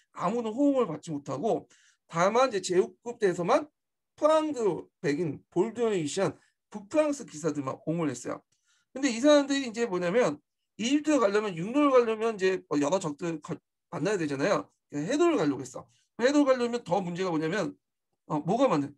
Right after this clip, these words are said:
일단 배가 필요하겠죠. 네. 그리고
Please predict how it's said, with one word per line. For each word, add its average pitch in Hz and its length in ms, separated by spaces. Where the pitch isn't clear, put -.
일단 226 340
배가 175 300
필요하겠죠. - 540
네. - 80
그리고 160 300